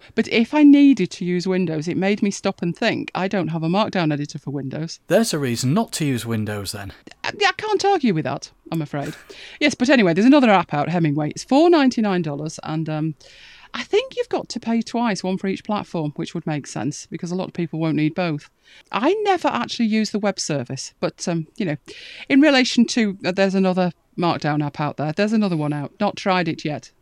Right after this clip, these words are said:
Speaker 1: I wonder how long before I give in. But, uh, anyway, onward.
Speaker 2: Did you see that email from Bees Docs about, uh, Timeline three D this week?
Speaker 1: Oh, I did. Another demise and a payment model that made my heart sink.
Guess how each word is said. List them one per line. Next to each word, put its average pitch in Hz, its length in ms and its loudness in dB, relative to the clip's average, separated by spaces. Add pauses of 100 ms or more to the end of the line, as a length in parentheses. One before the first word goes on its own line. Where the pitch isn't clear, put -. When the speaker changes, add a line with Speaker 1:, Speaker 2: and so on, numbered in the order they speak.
(100)
Speaker 1:
I 170 40 -10
wonder 165 220 -6
how 165 160 -6
long 151 320 -4
before 143 360 -12
I 143 100 -8
give 147 220 -10
in. 139 200 -8 (500)
But, - 220 -10
uh, 170 140 -4
anyway, 151 400 -4 (120)
onward. 156 360 -2 (320)
Speaker 2:
Did 139 160 -4
you 165 60 -2
see 185 180 0
that 175 180 -4
email 160 340 0
from 139 300 -10
Bees 135 240 -8
Docs - 420 -8
about, 120 640 -10
uh, 120 120 -6
Timeline 123 460 -4
three 131 240 -6
D 156 200 -2
this 139 240 -6
week? 104 260 -18 (640)
Speaker 1:
Oh, 160 120 -6
I 160 100 -4
did. 156 320 -6 (480)
Another 196 300 2
demise 214 720 2
and 190 180 -6
a 202 40 -4
payment 214 440 -2
model 151 320 -4
that 160 140 -8
made 165 240 -2
my 160 200 -2
heart 160 480 -6
sink. - 540 -4